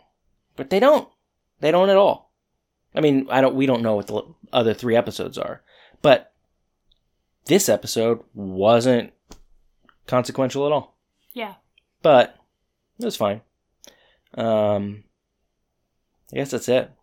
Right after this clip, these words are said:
Speaker 1: That's
Speaker 2: Yeah.
Speaker 1: how, that's how I feel about this episode.
Speaker 2: Yeah, that's basically how I felt about it too. It was just fine. Um, and I hope that the next few episodes have more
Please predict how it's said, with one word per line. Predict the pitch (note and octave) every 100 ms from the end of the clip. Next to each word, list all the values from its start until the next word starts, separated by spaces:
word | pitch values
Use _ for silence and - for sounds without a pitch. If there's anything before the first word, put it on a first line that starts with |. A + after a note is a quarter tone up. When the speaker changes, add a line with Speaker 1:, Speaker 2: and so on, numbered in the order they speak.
| _ _ _ _ _ _ _ _
Speaker 1:
That's | - C#4+
Speaker 2:
Yeah. | C#3+
Speaker 1:
how, | B2
that's | D#3 E3+ -
how | G2+
I |
feel | F#2+ A#2 C#3
about | D#3 E3+
this | F3+ -
episode. | A2 - - -
Speaker 2:
Yeah, | E4 C#4 -
that's | A3 A3 -
basically | - A3+ A#3 C4 C4
how | A3 A#3
I | A#3+
felt | A3+ A3
about | - G#3+ G#3+
it |
too. | - G3+
It | F3+
was | F#3 G3
just | G#3+ -
fine. | G3+ F#3 F3+ E3+ _ _ _ _ _ _
Um, | - F3+ F3 E3 E3 E3 _ _ _ _ _ _ _ _ _ _ _ _ _ _ _ _ _
and | G3+ F#3 F3+ F3 F3+ -
I | F#3+
hope | F#3 G3 F#3+ - _ _
that | G3+ F#3+
the | F#3+
next | F#3 -
few | - G3
episodes | F#3 F#3+ - G#3+ A3 G3+ -
have | - F3+ F3 F3+ F3+ - - _ _ _ _ _ -
more | A3+ B3 -